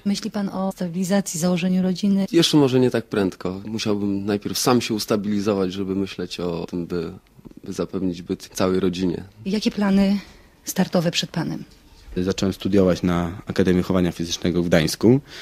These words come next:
Speaker 3: Zamierzam się poświęcić głównie trenowaniu i studiowaniu i rozpocząć starty w przyszłym roku od Pucharów Świata, następnie Mistrzostwa Świata na krótkim basenie i zakończenie sezonu Mistrzostwami Europy na długim.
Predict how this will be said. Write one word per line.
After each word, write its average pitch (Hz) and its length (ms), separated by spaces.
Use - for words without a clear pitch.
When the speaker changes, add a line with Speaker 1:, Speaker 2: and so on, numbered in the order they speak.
Speaker 3:
Zamierzam 92 380
się 90 120
poświęcić 87 440
głównie 92 360
trenowaniu 107 840
i 98 80
studiowaniu 98 760
i 117 60
rozpocząć 117 460
starty 107 560
w - 40
przyszłym 98 380
roku - 300
od - 100
Pucharów 98 420
Świata, 165 560
następnie 117 440
Mistrzostwa 104 380
Świata - 280
na 90 120
krótkim - 320
basenie 151 480
i - 100
zakończenie 113 480
sezonu 101 420
Mistrzostwami 92 480
Europy 87 380
na 71 120
długim. - 320